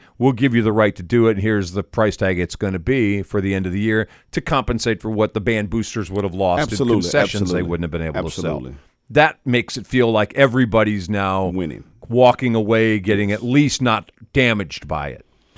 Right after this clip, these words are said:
Speaker 2: And that's what I'm about to say. I can just speak to down in Marshall this year. That, that was our, that's our, that's our fundraiser. Is we work the concession stand for the basketball team, so
Speaker 1: Right.
Speaker 2: we, we control the concession stands, and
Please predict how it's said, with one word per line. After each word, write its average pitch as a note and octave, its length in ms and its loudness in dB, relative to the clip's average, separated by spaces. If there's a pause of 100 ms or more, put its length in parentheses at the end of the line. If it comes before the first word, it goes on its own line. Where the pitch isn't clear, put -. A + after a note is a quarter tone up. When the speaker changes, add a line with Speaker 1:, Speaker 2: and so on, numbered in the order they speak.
(140)
Speaker 2:
And D3 120 0
that's D#3+ 180 4
what A#2 100 4
I'm G#2+ 60 4
about A2+ 200 2
to - 60 -10
say. A2 200 2 (400)
I A2 120 0
can A#2+ 80 -4
just G2 120 -4
speak G#2+ 220 0
to F#2+ 300 -2 (720)
down G2 220 0
in F2+ 60 -2
Marshall G#2+ 320 2
this F2 160 -4
year. F2+ 60 -2
That, G2 240 2
that G#2 100 4
was A#2+ 180 4
our, G2+ 160 2 (160)
that's B2+ 240 -2
our, F#2 380 2 (340)
that's - 180 -2
our C3 120 4
fundraiser. F2+ 580 -2
Is E2+ 200 -6
we G#2 100 -2
work G2+ 180 0
the - 60 -18
concession F2+ 360 -6
stand D2+ 320 -10
for - 60 -14
the C#2 60 -10
basketball C#2+ 440 -6
team, D#2 260 -10
so - 100 -2
Speaker 1:
Right. - 100 0
Speaker 2:
we, - 60 -6
we G#2 160 -4
control G2 300 -4
the F#2+ 80 -4
concession F#2 380 -8
stands, F2+ 380 -4
and D2+ 160 -10